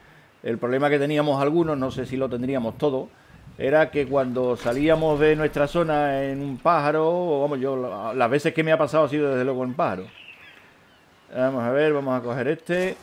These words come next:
Las veces que salías de tu zona por aquí, o al, o al momento de entrar en la partida, te tiraba el juego, ¿vale? Así que vamos a comprobar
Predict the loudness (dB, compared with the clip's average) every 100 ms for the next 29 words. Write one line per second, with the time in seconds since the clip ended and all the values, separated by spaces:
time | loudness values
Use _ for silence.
0 | -18 -20 -20 -20 -20 -16 -2 2 6 6
1 | 6 4 4 4 6 6 6 4 4 4
2 | 2 -4 -6 0 2 4 0 2 2 2
3 | 2 2 4 2 0 4 6 6 2 0
4 | 0 0 0 0 0 0 2 4 2 2
5 | 0 0 0 -2 -4 -14 -2 -2 0 2
6 | 4 4 2 2 -2 -4 -6 -8 -8 -8
7 | -8 -12 -18 -14 -10 -4 -4 0 0 0
8 | -2 -4 -4 -4 -2 2 4 2